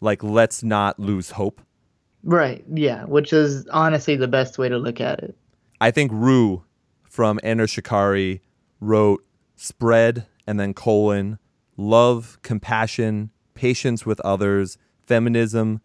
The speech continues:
Speaker 1: <laughs> climate science, and solidarity, regardless of skin color or origin or sexual destiny.
Speaker 2: Right, which isn't something anybody would have tweeted if someone else was elected president. Obviously, they're not,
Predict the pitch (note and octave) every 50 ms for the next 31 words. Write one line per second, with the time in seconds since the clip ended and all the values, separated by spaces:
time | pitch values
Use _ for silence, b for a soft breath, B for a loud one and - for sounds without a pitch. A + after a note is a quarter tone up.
0 | _ _ _ _ _ - - - B2 D3+ C#3+ C3+ B2 A#2+ - - - A#2 G#2 G#2
1 | G2+ G2+ G2+ G2 - - b b b b b b b A2 A2+ A2 G#2 - - A#2+
2 | A#2 B2 B2 A#2 G#2 A#2 G#2+ G2+ G2+ G#2 G2+ G2+ G2 F#2+ F#2+ F#2 _ _ _ _
3 | _ _ _ _ - G#2+ A2 G2+ G2 A2+ G#2 A2 A#2 A#2 A2 A#2+ A#2+ A2+ - A2
4 | F#2 - - - B2+ A#2 A2+ G#2 - - A2 G2+ G2+ G2+ G2 F#2+ G2 - - F#2+
5 | F#2+ F2+ - G2+ G2 G2 G2 F#2+ F2+ G2 F#2+ F#2+ - G#2+ G#2 F#2+ - - F#2 D#2+
6 | - - E2+ E2 D2+ C2 C2+ - - - - - - _ _ _ _ _ _ _
7 | _ _ _ _ _ _ - D3 D3 C#3 C3 B2 - - D3 C#3+ C#3+ E3 E3 D#3
8 | D3+ D3+ C#3 - D#3+ D3+ D3 C3+ C#3 C#3 C3+ C3+ C3 - - - _ - D#3 D3
9 | C#3 C#3 C3+ C3 C3 C3+ C3 C3 B2+ B2+ B2+ C3+ C3+ C3+ B2+ A#2+ A#2+ - - C3+
10 | C3 B2+ B2+ B2 A#2+ C3 A#2+ A#2 A#2+ - - _ _ _ _ _ _ _ _ _
11 | _ _ - - C#3 C3 C3+ C3+ B2 - - D#3 C3+ B2+ B2 - - - - C#3+
12 | C3 B2 B2+ B2 B2+ B2 B2 A#2+ - B2+ A2+ - - - B2 A#2+ - - C3 B2+
13 | - b b b b b b b D3 C#3+ C#3+ C#3 D3 C#3+ C#3 - - C#3+ C#3 C3+
14 | C3+ C3+ C3 C3 C3+ C3 C3 B2+ -